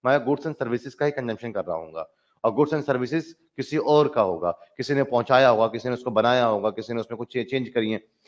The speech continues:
तब जाकर के मैं उसको कंज्यूम कर पा रहा हूँ। तो कहीं ना कहीं मेरी लाइफ की जो नेसेसिटीज है उसको फुलफिल गुड्स एंड सर्विसेज कर सकती है, करेंसी नहीं कर सकती है। एग्री करते हैं इस बात से आप?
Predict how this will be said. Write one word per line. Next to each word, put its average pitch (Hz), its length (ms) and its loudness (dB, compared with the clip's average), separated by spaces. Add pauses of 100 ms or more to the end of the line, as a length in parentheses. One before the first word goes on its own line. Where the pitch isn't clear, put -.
(260)
तब 190 100 10
जाकर 139 260 8
के 131 120 0
मैं 127 140 2
उसको - 180 -6
कंज्यूम 107 360 -6
कर 90 120 -4
पा 82 160 -8
रहा 78 80 -10
हूँ। 78 120 -12 (440)
तो 156 60 0
कहीं 156 260 4
ना 202 100 4
कहीं 185 280 2 (360)
मेरी 147 240 6
लाइफ 170 460 6
की 175 100 4
जो 175 120 4
नेसेसिटीज 147 640 2
है 104 100 4
उसको 143 360 -2
फुलफिल 156 540 2
गुड्स 151 240 0
एंड 175 120 -4
सर्विसेज 127 420 -4
कर 139 100 -4
सकती - 280 -6
है, 160 60 -2
करेंसी 117 360 -4
नहीं 95 140 -6
कर 85 80 -6
सकती 90 320 -12
है। 85 140 -8 (340)
एग्री 135 180 0
करते 143 240 0
हैं 131 60 -6
इस - 60 -20
बात 123 240 -2
से 139 80 -8
आप? - 160 -16